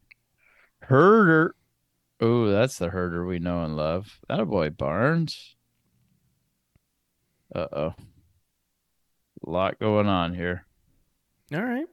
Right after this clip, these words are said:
Speaker 2: Put Barnes on the line.
Speaker 1: Barnes is, like,
Speaker 2: All right.
Speaker 1: so unathletic,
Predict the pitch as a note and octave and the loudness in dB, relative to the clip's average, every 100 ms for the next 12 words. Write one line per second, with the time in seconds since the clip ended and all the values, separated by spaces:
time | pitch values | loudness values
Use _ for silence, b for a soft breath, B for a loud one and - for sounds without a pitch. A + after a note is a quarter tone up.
0 | _ _ _ _ - G#3+ F#3 C3 B2+ A#2+ | _ _ _ _ -8 -2 -2 -2 -2 -4
1 | A2+ A2+ A2+ - _ _ _ _ _ _ | -4 -6 -8 -12 _ _ _ _ _ _
2 | _ _ F3 B3 D4 - D3 A2+ - F#2+ | _ _ 4 4 4 0 -2 -2 0 0
3 | A#3 C#4+ D#4 - - A2+ A#2+ B2 - - | 0 -2 -2 0 2 4 4 2 -2 -4
4 | G#2+ A#2 A2 A2 - C2 D2 C#2 | 0 0 0 -2 -6 -8 -6 -8